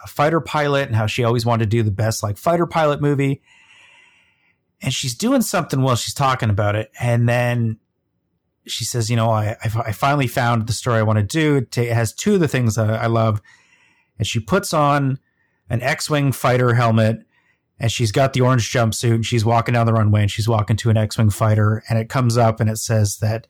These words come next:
she will be directing Star Wars Rogue Squadron, which is fucking bananas. Like, I don't even know what that is gonna be, but if done right, like, if you,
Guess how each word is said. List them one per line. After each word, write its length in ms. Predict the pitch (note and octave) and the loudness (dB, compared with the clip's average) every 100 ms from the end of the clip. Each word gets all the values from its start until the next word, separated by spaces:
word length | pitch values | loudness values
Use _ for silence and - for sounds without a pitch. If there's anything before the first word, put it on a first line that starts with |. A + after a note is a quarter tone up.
| _ _ - _ | _ _ -20 _
she 180 | - C#3+ | -6 -2
will 80 | C#3+ | 2
be 140 | C3 | 2
directing 680 | B2 A#2+ A2+ B2 A2+ A2+ A2 _ _ _ _ _ | 4 2 2 0 2 2 0 _ _ _ _ _
Star 360 | - - D3 D#3+ | -12 -2 2 4
Wars 360 | D3+ C#3+ A#2+ | 4 2 0
Rogue 320 | A2 B2 B2 A2 | 2 2 2 0
Squadron, 640 | - A2+ G2 G2+ A2+ - _ _ _ _ _ _ _ _ _ | 0 0 0 -2 -8 -12 _ _ _ _ _ _ _ _ _
which 220 | C#3+ C3+ | -2 -2
is 460 | C#3+ C3 A#2+ - - _ _ _ _ _ _ _ _ _ _ _ _ _ - | 2 2 2 -2 -12 _ _ _ _ _ _ _ _ _ _ _ _ _ -14
fucking 420 | - D#3 C3+ C3 | -4 0 0 2
bananas. 600 | A2+ A2+ A2+ G2 F2 - | 2 2 0 -2 -8 -6
Like, 460 | C3 C3+ C#3 B2 - _ _ _ _ - | 0 2 2 -2 -10 _ _ _ _ -6
I 200 | D#3+ E3 | -2 0
don't 180 | F3 F3 | 2 2
even 240 | D#3+ D3+ | 2 2
know 180 | D3 D3 | 2 2
what 160 | C#3 C3 | 2 2
that 140 | C3 | 0
is 120 | A#2 | 0
gonna 160 | D3 B2 | 0 0
be, 580 | F#2+ A#2+ C#3+ G#3 A3+ - _ _ _ _ _ _ _ _ _ | 0 0 0 0 -2 -6 _ _ _ _ _ _ _ _ _
but 380 | D#3+ D3 B2+ A2+ _ _ _ _ _ _ _ _ | 0 2 0 -4 _ _ _ _ _ _ _ _
if 240 | F3 F3 - | -6 -4 0
done 300 | E3 D#3+ A#2+ | 0 2 2
right, 280 | B2+ C#3+ | 2 0
like, 200 | E3+ E3 | -2 -2
if 100 | E3+ | -2
you, 300 | E3+ G#3+ D#3 | 0 0 -2